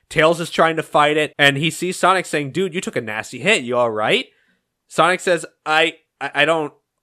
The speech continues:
what's going on? I don't, I don't understand what's happening here." Tails does the whole, "Hey, all right, man, how many fingers am I holding up? You know who I am," all that stuff. Sonic is just like, "Dude, okay, look. Three,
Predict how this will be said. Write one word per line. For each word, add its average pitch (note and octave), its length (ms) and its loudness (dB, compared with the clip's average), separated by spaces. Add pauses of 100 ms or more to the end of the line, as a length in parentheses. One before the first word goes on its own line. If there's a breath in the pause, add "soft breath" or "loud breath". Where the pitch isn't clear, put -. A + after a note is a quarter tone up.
(160)
what's D#3 340 -2
going D3+ 280 -2
on? D#3 280 0
I A#2 100 -4
don't, C#3+ 320 -4 (300)
I B2+ 100 -2
don't C#3+ 160 -2
understand D3 380 -6
what's C#3+ 140 -6
happening C#3 420 -2
here." F2+ 260 -14 (460)
Tails A3 280 2
does G#3 200 -2
the F3 100 -2
whole, D#3+ 220 2
"Hey, D#3 80 0
all D3+ 140 2
right, C#3+ 140 2
man, B2 180 -4
how C3+ 120 0
many C#3+ 80 -2
fingers D3+ 340 -2
am C3+ 80 -6
I C3 100 -4
holding B2 340 -2
up? A2+ 260 -2
You C3 140 -6
know C3+ 160 0
who C#3+ 100 0
I B2+ 120 2
am," B2 280 -4
all A#2+ 140 -2
that C3 200 0
stuff. A2+ 280 -4 (280)
Sonic D3 520 -2
is C#3+ 80 -18
just C#3 140 -6
like, C3 120 -6
"Dude, C3+ 240 0
okay, B2 240 -2
look. G#2+ 240 -6 (300)
Three, F3 480 0